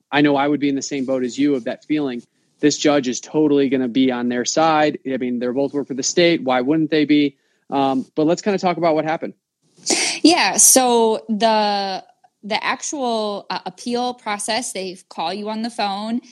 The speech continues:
Speaker 2: and you talk to the judge, which I thought was actually a nice environment
Speaker 1: Mm-hmm.
Speaker 2: because I was really comfortable. I had all my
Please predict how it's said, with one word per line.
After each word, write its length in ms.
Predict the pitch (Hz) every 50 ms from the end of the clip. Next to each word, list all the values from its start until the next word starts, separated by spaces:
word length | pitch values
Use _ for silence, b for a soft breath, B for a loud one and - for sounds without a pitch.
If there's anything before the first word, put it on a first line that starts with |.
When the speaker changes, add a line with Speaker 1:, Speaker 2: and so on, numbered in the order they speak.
| B B _
Speaker 2:
and 100 | - 214
you 120 | 185 185
talk 240 | - - 196 202 -
to 80 | - 202
the 120 | 226 240
judge, 340 | 214 214 185 170 202 220 226
which 160 | 240 208 208 214
I 80 | 165 190
thought 240 | - 190 160 -
was 380 | - 196 196 190 - - - - _ _ - - _ - 185 - -
actually 320 | 185 - - - 202 180 180
a 60 | 180
nice 280 | 185 156 170 196 -
environment 600 | 220 220 196 160 160 165 170 180 185 190 196 214 202
Speaker 1:
Mm-hmm. 40 | -
Speaker 2:
because 320 | 208 262 - 196 170 170
I 80 | 185 170
was 160 | 170 180 175
really 160 | 170 160 185
comfortable. 640 | - - 185 170 - - 127 131 165 180 196 220 B B B B B
I 80 | - 190
had 180 | 208 202 196
all 320 | 180 156 185 190 196 202 202
my 360 | 220 208 208 208 196 202